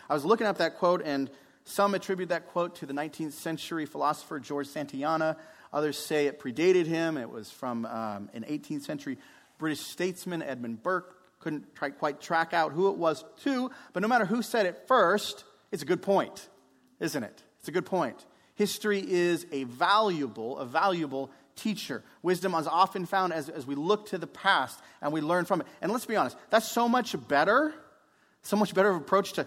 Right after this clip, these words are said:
learn from the experience of others instead of having to try to figure out everything on our own. You know, what do they call that? Learning the hard way.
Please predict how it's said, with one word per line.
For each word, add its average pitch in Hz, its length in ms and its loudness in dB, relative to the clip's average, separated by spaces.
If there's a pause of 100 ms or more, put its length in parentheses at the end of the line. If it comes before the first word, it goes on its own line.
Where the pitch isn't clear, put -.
(160)
learn 190 160 4
from 180 140 0
the 175 80 4
experience 196 440 2
of 156 80 -4
others 170 280 2
instead 156 200 -2
of 151 60 -2
having 160 220 2
to 151 80 -6
try 175 100 0
to 147 80 0
figure 160 180 -2
out 143 120 4
everything 143 520 -2 (600)
on 127 100 0
our 135 140 2
own. 107 280 -2
You 110 60 -10
know, 120 80 -6
what 131 60 -4
do 131 60 -4
they 127 60 -4
call 131 140 0
that? 123 160 0
Learning 123 420 -6 (440)
the 110 80 -12
hard 143 200 2
way. 98 140 -6